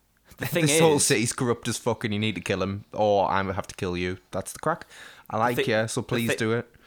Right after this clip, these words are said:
Speaker 1: the thing is, it's, it's a good idea, but, um, Peaky Blinders did the same scene,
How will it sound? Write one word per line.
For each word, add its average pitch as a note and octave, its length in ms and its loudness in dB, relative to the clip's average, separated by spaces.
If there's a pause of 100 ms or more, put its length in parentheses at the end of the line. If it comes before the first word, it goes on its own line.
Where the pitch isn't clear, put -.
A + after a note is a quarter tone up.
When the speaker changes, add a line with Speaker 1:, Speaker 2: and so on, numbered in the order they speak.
Speaker 1:
the B2+ 100 -6
thing D3 260 -2
is, G2+ 580 -2 (380)
it's, G2+ 240 -8
it's A#2 140 -8
a A#2 40 -6
good A#2 140 -2
idea, A2 400 0
but, A2 380 -4 (320)
um, G2+ 260 -4
Peaky A#2+ 280 -8
Blinders G#2+ 760 -4 (120)
did F#2+ 180 -8
the G#2+ 80 -10
same G2+ 400 -4
scene, G2 520 -6